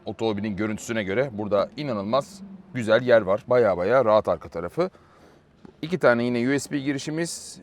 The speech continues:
Üçüncü bölge klima burada yok ama üfleme kanalları mevcut. Yine klasik olarak burada bir kol dayamamız var.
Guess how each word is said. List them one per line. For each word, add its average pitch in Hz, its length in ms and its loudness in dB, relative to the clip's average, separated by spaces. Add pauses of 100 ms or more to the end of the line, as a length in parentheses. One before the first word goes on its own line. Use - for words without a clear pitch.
Üçüncü 135 360 -6
bölge 107 240 0
klima 110 320 -2
burada 123 220 2
yok 135 280 2
ama 120 360 0
üfleme 92 380 -6
kanalları 98 440 -6
mevcut. 139 380 -4 (440)
Yine 123 180 -2
klasik 110 380 -4
olarak 82 300 -4
burada 98 240 0
bir - 300 -8 (1500)
kol 156 240 2
dayamamız 95 460 -2
var. 156 180 6